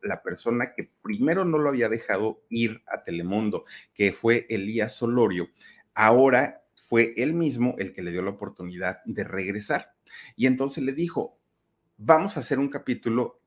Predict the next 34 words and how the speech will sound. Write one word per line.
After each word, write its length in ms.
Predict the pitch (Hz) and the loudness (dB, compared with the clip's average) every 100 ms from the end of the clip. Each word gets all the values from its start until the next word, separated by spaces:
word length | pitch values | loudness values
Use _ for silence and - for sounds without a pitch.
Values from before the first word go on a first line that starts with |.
| _ | _
que 120 | - | -12
a 60 | 85 | -10
la 100 | 82 | -8
gente 340 | - 113 156 | -4 -2 2
le 140 | 170 | 2
guste, 480 | 165 175 170 135 156 - - - | 2 0 -2 -4 -4 -6 -20 -10
pero 200 | 92 92 | -8 -4
que 100 | 101 | -4
la 120 | 95 | -4
gente 380 | - 117 127 139 | -4 -4 -2 0
lo 160 | 123 | 0
recuerde 600 | 101 92 - 101 98 101 - | 0 -4 -4 -2 0 -4 -8
y 120 | 107 | -10
que 140 | - | -8
sea 220 | 104 - 117 | -6 -2 0
memorable, 720 | 120 110 104 101 98 87 - | 0 2 2 2 2 -2 -4
que 100 | 135 | -4
no 100 | 196 | -2
sea 140 | 262 | -2
un 60 | 262 | -2
capítulo 400 | 214 208 214 208 | -4 -4 0 4
más, 320 | 214 208 - - - | 4 4 -2 -16 -14
que 140 | - 113 | -8 -4
sea 340 | - 143 - - | 2 2 0 -6
el 320 | 107 90 85 | -4 -4 -6
capítulo". 580 | 85 - 147 - 82 - _ - _ - | -10 -6 -6 -6 -18 -20 _ -20 _ 0
Claro, 460 | 151 151 107 - - | 6 6 6 0 -8
Elías 380 | - 107 110 143 | -6 -2 0 -2
Solorio 420 | 170 143 117 101 | 0 2 2 2
sabía 320 | - 98 98 98 | -2 -4 -2 -2
lo 160 | 117 | -4
que 100 | - | -4
Benito 600 | 95 87 98 87 98 - | -6 -4 -6 -6 -6 -4
o, 400 | - 98 113 92 | 0 2 4 2